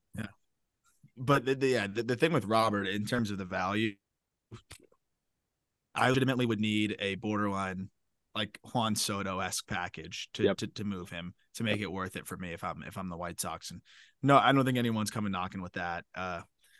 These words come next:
Speaker 1: especially with, like, I think it's kinda known around the league that, you know, he, he comes with, with some baggage, not in terms of being, like, a bad guy, but he's just, like, kinda like Jazz Chisholm, high maintenance. <laughs> Like,
Speaker 2: Yeah.
Speaker 1: you know, so y-, when you're giving up a, you know, otherworldly package and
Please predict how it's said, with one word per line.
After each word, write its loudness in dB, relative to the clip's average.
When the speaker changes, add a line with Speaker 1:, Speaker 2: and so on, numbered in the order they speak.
Speaker 1:
especially -2
with, -4
like, -8
I -20
think -2
it's -8
kinda -2
known -2
around -2
the -4
league -6
that, -6
you -10
know, -8
he, -8
he -6
comes 2
with, 2
with -2
some 0
baggage, 0
not 2
in -2
terms -2
of -2
being, 0
like, -4
a -6
bad 0
guy, 0
but -6
he's 0
just, -6
like, -6
kinda 6
like 2
Jazz -2
Chisholm, -2
high -2
maintenance. -2
<laughs> -16
Like, 0
Speaker 2:
Yeah. -6
Speaker 1:
you 8
know, 10
so 6
y-, 4
when 2
you're 6
giving 4
up 2
a, -2
you -6
know, -12
otherworldly 0
package -2
and -6